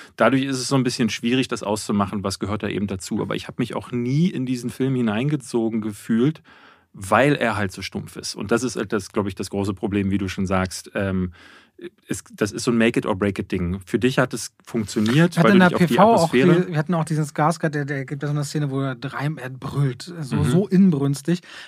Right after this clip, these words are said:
Speaker 2: dass im Kino bei der Pressevorführung, letzte, die ich gesehen hab, Leute wirklich nach diesem letzten Schrei so,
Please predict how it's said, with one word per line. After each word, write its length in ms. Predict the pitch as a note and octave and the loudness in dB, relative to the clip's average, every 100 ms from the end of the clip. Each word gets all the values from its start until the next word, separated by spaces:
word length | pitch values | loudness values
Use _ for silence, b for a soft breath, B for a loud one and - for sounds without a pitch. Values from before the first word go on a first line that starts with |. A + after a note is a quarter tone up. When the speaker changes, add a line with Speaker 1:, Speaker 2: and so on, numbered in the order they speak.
| - | -4
Speaker 2:
dass 240 | D3 C3+ D3+ | -2 0 0
im 380 | C#3 C3+ C#3 C3+ | 0 0 -2 -4
Kino 380 | - D3 A#3 B3 | -2 2 4 4
bei 100 | C3 | 0
der 100 | A#2+ | -6
Pressevorführung, 840 | - D3+ F3 E3+ D#3+ D3+ D3+ C#3+ | -4 -4 -2 -2 -2 -2 -2 -2
letzte, 240 | D3 - | -4 -6
die 80 | C3+ | -10
ich 100 | C#3+ | -6
gesehen 260 | - D#3+ E3+ | -2 2 2
hab, 120 | C3 | 2
Leute 260 | C3 - C#3 | -2 -2 -4
wirklich 300 | D3 F#3 - | -4 -2 0
nach 140 | D3 | -2
diesem 220 | D3+ C3+ | -2 -6
letzten 280 | C3 D3 F3+ | -6 -4 -4
Schrei 180 | - E3 | 0 2
so, 160 | D#3 | 2